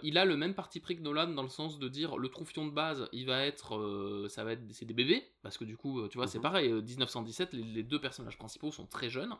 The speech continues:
Speaker 1: Il les caractérise beaucoup plus,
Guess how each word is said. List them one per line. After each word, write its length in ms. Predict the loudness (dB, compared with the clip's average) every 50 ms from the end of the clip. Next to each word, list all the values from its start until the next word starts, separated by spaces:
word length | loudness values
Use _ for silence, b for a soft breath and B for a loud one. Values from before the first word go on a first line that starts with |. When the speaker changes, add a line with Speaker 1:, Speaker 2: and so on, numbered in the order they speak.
| -14 _ B B B B B B B B B B B B B B B
Speaker 1:
Il 100 | 6 6
les 80 | 6 8
caractérise 460 | 6 6 6 6 8 6 6 6 6
beaucoup 220 | 2 0 -2 -2
plus, 420 | -6 -4 -4 -4 -4 -4 -6 -10